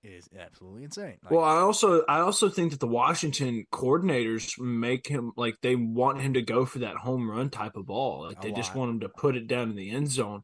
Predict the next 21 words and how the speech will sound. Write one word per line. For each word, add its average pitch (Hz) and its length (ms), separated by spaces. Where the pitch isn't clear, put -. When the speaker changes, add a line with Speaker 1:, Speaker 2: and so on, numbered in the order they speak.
Speaker 1:
Mm. 92 200
Speaker 2:
And, 143 240
I 156 60
mean, 160 260
it's 165 180
not 185 240
that 175 180
every 143 220
play. 160 480
I 107 40
Speaker 1:
Yep. 113 100
Speaker 2:
mean, 120 160
you 135 60
don't 165 200
have 208 320
to 113 320
put 170 180
it, 117 180
push - 260
it 170 80
downfield 143 840